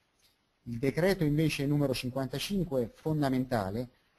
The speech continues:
ha fissato la decorrenza dell'obbligo della fattura elettronica al sei giugno duemilaquattordici per alcuni soggetti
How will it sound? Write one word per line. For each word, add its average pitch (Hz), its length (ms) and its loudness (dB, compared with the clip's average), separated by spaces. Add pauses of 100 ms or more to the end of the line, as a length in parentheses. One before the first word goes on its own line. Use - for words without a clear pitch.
(120)
ha 135 80 0
fissato 180 560 2
la 151 120 2
decorrenza 165 720 0
dell'obbligo 175 920 0
della 143 320 -2
fattura 165 540 -2
elettronica 147 720 -2
al 120 120 -2
sei 185 240 0
giugno 156 340 2
duemilaquattordici 127 1040 0 (220)
per 143 140 -2
alcuni 139 380 0
soggetti 117 640 -6